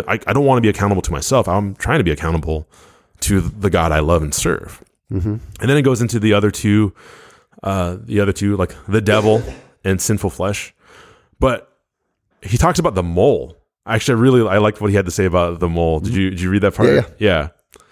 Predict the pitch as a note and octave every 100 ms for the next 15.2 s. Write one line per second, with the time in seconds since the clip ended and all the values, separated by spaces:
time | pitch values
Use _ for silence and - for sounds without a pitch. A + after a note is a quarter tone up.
0 | _ _ _ _ - A2 A2+ B2 A2+ F#2
1 | G#2 A#2 B2 F2 - A2 A2+ A#2 B2+ C3+
2 | C#3+ - B2 C3 C3+ C#2+ - _ _ _
3 | - - - E2+ G2 G#2 A2+ A2 G#2 G#2
4 | G#2 F2 E2 G2 F#2+ - - F#2 - F#2+
5 | F#2 G#2+ A2 F#2 F#2+ F2 G2 - E2+ D#2
6 | E2+ - E2 D#2 E2 - D#2+ D#2 F2 E2
7 | E2 - D#2+ D2 D2 D#2 D2 E2+ F2 C2+
8 | C#2+ F#2+ - B2+ D#2 - - - F#2 -
9 | - G2 E2 D#2 - - - - G2+ G#2+
10 | F#2+ G2+ F#2 F2 A#1+ D#2 D#2+ - E2+ D#2+
11 | D#2 D#2+ - E2+ D2 C#2+ - _ - -
12 | - D2 E2+ D#2 - - C#3 D2+ D2 C#2
13 | D2 D2 F2+ F2+ G2 - - - - F#2
14 | - G2+ A2 - G#2 G2 F2 E2+ G#2+ -
15 | - -